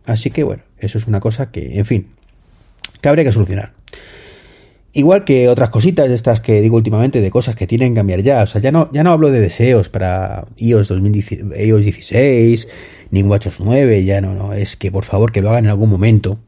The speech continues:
¿vale? Ya he existido de esa, de esos podcasts de "¿qué espero del siguiente watch O S o de tal?". Bueno, ya, pues, coges el podcast anterior y lo mismo, lo mismo que deseaba, <laughs> lo sigo deseando porque prácticamente no ha cambiado nada, ¿no? Pero ¿qué me gustaría que,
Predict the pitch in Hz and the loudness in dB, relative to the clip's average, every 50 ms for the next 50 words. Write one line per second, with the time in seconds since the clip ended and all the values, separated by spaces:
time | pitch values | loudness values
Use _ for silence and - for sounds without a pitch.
0 | _ _ _ - 98 92 90 95 98 95 104 113 113 110 - 104 - - 123 123 | _ _ _ -10 -8 -6 -6 -4 -4 -2 -2 -2 -2 -2 -6 -8 -4 -2 0 2
1 | 110 101 95 98 101 - - 110 104 101 104 113 104 110 104 - - 123 127 123 | 2 4 4 2 0 0 0 -2 -2 0 0 -2 0 -2 -2 -4 -2 -2 -2 -2
2 | - - 104 98 98 104 101 98 95 90 - - - - - _ _ _ _ - | 0 -2 -2 0 0 0 -2 -2 -2 -4 -8 -14 -20 -20 -20 _ _ _ _ 0
3 | 151 170 165 165 - 165 165 170 170 175 156 143 135 127 127 127 123 120 120 117 | 0 0 0 -2 -2 2 2 4 4 4 4 4 2 2 2 0 0 0 0 -2
4 | 113 110 - 113 113 127 139 147 147 147 - 131 127 123 113 113 117 135 160 160 | -4 -2 -2 -2 0 0 0 -2 -2 -2 -2 -2 0 0 0 2 2 2 0 0
5 | - 139 120 113 110 113 113 107 104 104 101 110 110 110 107 - 107 104 98 98 | 0 0 0 0 0 0 0 0 0 0 0 0 0 -2 -2 -4 -6 -8 -8 -8
6 | - - 110 95 104 101 98 - - 104 - - - - - 110 - - 127 127 | -10 -12 -12 -12 -12 -12 -16 -20 -20 -20 -20 -20 -20 -10 -8 -8 -4 -2 -2 -2
7 | 120 110 - 110 101 - - 110 - 117 107 110 110 98 98 113 127 131 - - | -2 -2 -2 -2 -2 -2 -4 -4 -2 -2 0 0 0 0 0 0 -2 -2 -4 -4
8 | - 101 98 120 135 139 123 101 - - _ _ - 104 101 120 143 151 147 135 | -4 -2 0 0 0 0 0 -2 -4 -6 _ _ -6 -2 0 2 2 2 2 2
9 | 131 120 107 107 - - 117 110 101 - 110 113 131 127 120 113 113 127 127 123 | 2 2 0 0 0 2 2 2 2 0 0 2 2 2 2 2 2 2 2 2
10 | 120 113 101 101 104 107 107 113 110 - 113 107 101 104 101 101 98 101 - 98 | 2 2 2 2 0 0 0 0 -2 -2 -2 0 0 0 0 0 -2 -2 -2 -2
11 | 98 92 87 82 82 92 - - - - - - - _ _ _ _ _ _ _ | -2 -2 -2 -4 -8 -12 -14 -14 -16 -18 -18 -20 -20 _ _ _ _ _ _ _
12 | _ _ _ _ _ _ _ _ - - - - - - - 175 180 196 190 170 | _ _ _ _ _ _ _ _ -20 -20 -6 -2 0 0 2 2 2 2 2 2
13 | 160 - 139 143 147 139 113 131 117 107 110 | 0 0 0 0 0 0 0 0 -2 -2 -2